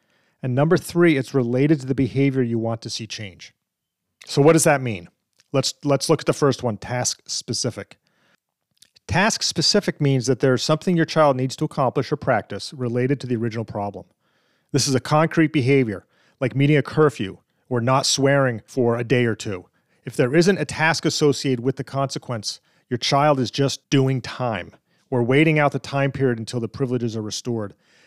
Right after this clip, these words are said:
instead of spending that time engaging in and practicing appropriate behavior. Number two, time specific. Time specific means that your child has a certain length of time by which they need to accomplish these tasks. The length of time should be long enough so that your child has to stretch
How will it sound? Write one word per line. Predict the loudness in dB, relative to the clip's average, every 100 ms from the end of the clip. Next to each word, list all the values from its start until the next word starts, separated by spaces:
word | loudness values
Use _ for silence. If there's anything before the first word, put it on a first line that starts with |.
| _
instead | -6 0 4 4
of | 4
spending | 2 2 4
that | 2 0
time | 0 0
engaging | 0 0 0 0 0 -2
in | -2
and | -4 -6
practicing | -2 -2 -4 -10
appropriate | -10 -10 -10 -10 -10
behavior. | -10 -12 -12 -18 _ _ _ _ _ _ _ _ _
Number | 0 2
two, | 4 4 4 2
time | -2 -2 0
specific. | -2 0 0 -2 -6 -14 _ _ _ _ _ _
Time | 0 2 2
specific | 2 0 2 2 0 0
means | 0
that | 2
your | 0
child | 0 2 4 2
has | 0
a |
certain | 0 0 0
length | -2 -2
of | -4
time | -4 -2 0
by | 0
which | -2 -2 -4
they | -4
need | -4 -4
to |
accomplish | -6 -2 -2 0 -2
these | -4 -8
tasks. | -10 -14 -16 -16 -20 _ _ _ _
The | 0
length | 2 2
of | 0
time | 2 2
should | 2 0
be |
long | 4 4 4
enough | 4 2 0
so | 0 -2
that | 0
your | -4
child | 0 2 2 0
has | -8 -6 -4 -4
to | -6
stretch | -6 0 2 4 2 -4